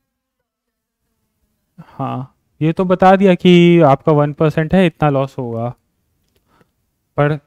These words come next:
कितना होगा भाई, बता तो सही, कितना दूर जाएगा? एक, एक million के बाद तो भाई पचास मिलियन भी जा सकता है, सौ मिलियन भी जा सकता है। वो कौन बताएगा? वो वीआर नहीं बताएगा।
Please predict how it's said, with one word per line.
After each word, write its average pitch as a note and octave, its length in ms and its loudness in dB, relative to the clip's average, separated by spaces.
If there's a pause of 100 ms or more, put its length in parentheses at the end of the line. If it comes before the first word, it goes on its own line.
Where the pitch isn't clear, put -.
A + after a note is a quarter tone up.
(1300)
कितना C#3+ 280 -2
होगा D3 260 0
भाई, A#2 160 -2
बता A#2 320 -2
तो D3+ 120 -10
सही, D#3 360 -6 (2000)
कितना D#3+ 280 0
दूर D#3+ 180 0
जाएगा? A#2 420 -2 (200)
एक, C#3 280 0
एक D#3+ 240 2
million D#3 260 2
के D#3 100 4
बाद D3 260 4
तो D#3 100 0
भाई D#3 380 4 (160)
पचास C#3 320 2
मिलियन D3+ 220 0
भी D3 80 0
जा D3 140 4
सकता C#3 180 0
है, C#3 40 0
सौ C#3+ 160 -4
मिलियन C#3+ 260 -2
भी C3+ 60 0
जा A2+ 140 0
सकता A#2 280 -8
है। B2+ 100 -10 (560)
वो C#3+ 100 0
कौन C#3+ 180 -4
बताएगा? A#2+ 480 -6 (200)
वो C#3 100 -2
वीआर C3+ 260 2
नहीं C3+ 120 -2
बताएगा। A#2 480 -6